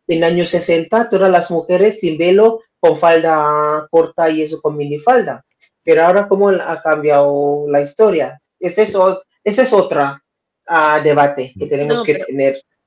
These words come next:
Speaker 3: pero
Speaker 2: Sí.
Speaker 3: aquí,
Speaker 1: Mm.
Speaker 3: aquí sí que estoy leyendo que en Kuwait las mujeres sí que llevan el hijab o incluso burka. O sea, que es nor-, bastante normal que lo lleven.
Speaker 2: ¿Pero es
Speaker 3: No sé si
Speaker 2: opcional o es normal o es obligatorio? Que en algunos países es
Speaker 3: Pues
Speaker 2: obligatorio.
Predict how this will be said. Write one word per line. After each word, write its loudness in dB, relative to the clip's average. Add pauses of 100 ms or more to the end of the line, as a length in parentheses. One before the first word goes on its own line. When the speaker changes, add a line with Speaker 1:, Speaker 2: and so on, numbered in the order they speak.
(1000)
Speaker 3:
pero 2
Speaker 2:
Sí. -4
Speaker 3:
aquí, -4
Speaker 1:
Mm. -10
Speaker 3:
aquí -6
sí -8
que -2
estoy -4
leyendo -6
que -8
en -10
Kuwait -8
las -6
mujeres -12
sí -10
que -6
llevan -8 (280)
el -8 (100)
hijab -8 (720)
o -12
incluso -8
burka. -10 (260)
O -20
sea, -8
que -6
es -6
nor-, -4
bastante -10
normal -12
que -16
lo -10
lleven. -12 (260)
Speaker 2:
¿Pero -8
es -14
Speaker 3:
No -6
sé -8
si -8
Speaker 2:
opcional -4
o -6
es -10
normal -8
o -6
es -12
obligatorio? -14
Que -16
en -12
algunos -10
países -10
es -16
Speaker 3:
Pues -8
Speaker 2:
obligatorio. -14